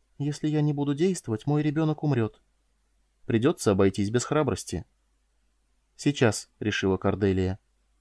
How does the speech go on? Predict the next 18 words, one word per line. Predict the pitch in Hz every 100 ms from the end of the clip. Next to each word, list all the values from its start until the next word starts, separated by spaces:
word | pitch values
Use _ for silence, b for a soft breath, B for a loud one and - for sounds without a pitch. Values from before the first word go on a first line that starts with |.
| -
«Лучшего | 180 185 143
шанса | 131 127 117 -
у |
нас | 117 110 117
не |
будет». | 101 95 85 - _ _ _ _ _ _ _ _ _ _ -
Снова | - 98 92
вверх | 90 123 151
по | -
узкой | 131 123 - 113
лестнице. | 95 - 90 - 85 - _ _ _
Очередная | 104 - 107 104 107 104
панель | 120 143 180
открывалась | 120 - 101 98 92 -
в |
личный | 139 170 165
кабинет | 151 147 151 147
императора. | 143 131 123 98 98 87 -